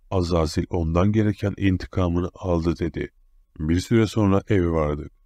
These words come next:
Ufak bir ayin yaptıktan sonra cebime biraz para sıkıştırdı.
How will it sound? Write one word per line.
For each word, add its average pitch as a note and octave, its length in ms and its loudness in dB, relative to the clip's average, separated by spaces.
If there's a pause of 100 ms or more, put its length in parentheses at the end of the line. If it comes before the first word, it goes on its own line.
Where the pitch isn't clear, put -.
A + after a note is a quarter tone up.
(200)
Ufak - 360 -2
bir C3+ 140 0
ayin F#2+ 380 0
yaptıktan F2+ 580 0
sonra D#2 400 -6 (400)
cebime E2 440 0
biraz A2+ 260 2
para G#2 240 -2
sıkıştırdı. - 760 -4